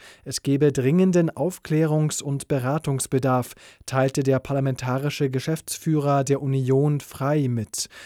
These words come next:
Für eine umfassende Aufklärung sei die Anwesenheit von Bundeskanzler Scholz erforderlich. Russland hatte am Freitag einen Mitschnitt eines Gesprächs von deutschen Luftwaffenoffizieren veröffentlicht.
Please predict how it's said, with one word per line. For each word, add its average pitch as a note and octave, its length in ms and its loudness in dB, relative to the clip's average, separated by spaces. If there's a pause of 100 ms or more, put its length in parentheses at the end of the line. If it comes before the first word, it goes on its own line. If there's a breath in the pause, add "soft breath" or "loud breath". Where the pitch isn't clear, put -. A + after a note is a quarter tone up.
(160 loud breath)
Für E3+ 240 0
eine D#3 180 0
umfassende F3 640 -2
Aufklärung F3+ 680 2
sei C#3+ 200 2
die C#3+ 200 -2
Anwesenheit C#3 720 0
von C#3 240 -2
Bundeskanzler C3 720 -2
Scholz B2 480 -4
erforderlich. B2 720 0 (540 loud breath)
Russland G#3 560 0
hatte G3 260 2
am D3 140 0
Freitag D3+ 760 -2
einen C3+ 220 2
Mitschnitt D3+ 680 -2
eines C#3+ 280 -4
Gesprächs C3 640 -2
von C3+ 240 -2
deutschen C#3 480 0
Luftwaffenoffizieren C3 1400 -2
veröffentlicht. - 920 -8